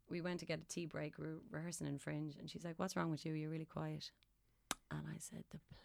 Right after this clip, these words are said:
play is shit, Stephanie. And I'm awful in it.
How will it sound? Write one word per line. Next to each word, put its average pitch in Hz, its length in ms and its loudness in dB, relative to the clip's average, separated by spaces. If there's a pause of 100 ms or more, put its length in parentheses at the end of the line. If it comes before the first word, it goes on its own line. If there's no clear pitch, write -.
(100)
play 175 460 0
is 160 180 -4
shit, - 840 -18
Stephanie. - 580 -14 (1200)
And 180 80 6
I'm 170 220 6
awful 151 460 0
in 190 160 -2
it. - 280 -10